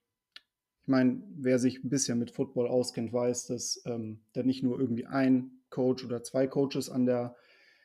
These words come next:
ähm, Seitenlinie rumtouren oder irgendwelche Verantwortung haben. Nein, das ist ja mittlerweile extrem spezialisiert. Und, ähm, Chris Doyle ist, ist nun einmal der bestbezahlte,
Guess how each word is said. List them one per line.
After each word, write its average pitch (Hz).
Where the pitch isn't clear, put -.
ähm, 127
Seitenlinie 127
rumtouren 135
oder 123
irgendwelche 127
Verantwortung 123
haben. 123
Nein, 120
das -
ist -
ja 127
mittlerweile 123
extrem 123
spezialisiert. 123
Und, 135
ähm, 120
Chris -
Doyle 135
ist, 131
ist -
nun 131
einmal 131
der 123
bestbezahlte, 131